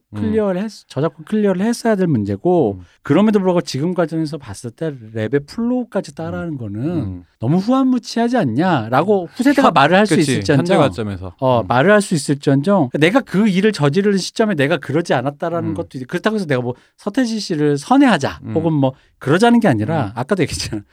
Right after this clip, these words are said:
Speaker 2: 만불 시대 뮤지션은
Speaker 1: 음.
Speaker 2: 여러분 삼만 오천 불 시대 뮤지션,
Speaker 1: 음.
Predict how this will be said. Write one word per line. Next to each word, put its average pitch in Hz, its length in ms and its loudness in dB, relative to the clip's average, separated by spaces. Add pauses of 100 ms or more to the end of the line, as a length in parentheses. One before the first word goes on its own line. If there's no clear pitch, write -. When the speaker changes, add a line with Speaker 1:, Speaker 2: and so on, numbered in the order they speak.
(200)
Speaker 2:
만불 131 540 0
시대 190 280 -2
뮤지션은 120 640 -2
Speaker 1:
음. 104 500 -8 (200)
Speaker 2:
여러분 175 440 2
삼만 262 340 4
오천 170 380 2
불 165 120 -2
시대 - 240 -4
뮤지션, 127 560 -6
Speaker 1:
음. 95 80 -14